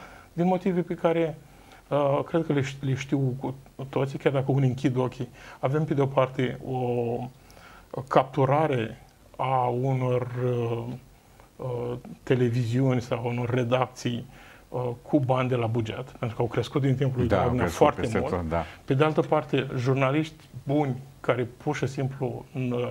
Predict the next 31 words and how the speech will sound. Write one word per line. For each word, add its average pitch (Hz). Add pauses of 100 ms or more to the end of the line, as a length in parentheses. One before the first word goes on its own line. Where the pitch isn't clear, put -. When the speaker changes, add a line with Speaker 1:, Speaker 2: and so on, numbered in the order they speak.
(140)
Speaker 1:
n-au 131
mai, 127 (160)
n-au 131
mai 123
fost - (480)
plătiți 123
la 127
un 123
nivel 123
care 120
să 113
le 131
permită, 120
nu 117
știu, -
supraviețuirea 117 (140)
și -
au 123
găsit 120 (720)
uh, 117
altceva, 135 (340)
alții 156
care 143
sunt, 139 (100)
uh, 120 (180)
în, 135 (760)
um, 131 (260)
redacții 139
autonome 120 (180)
sau 117
în, 127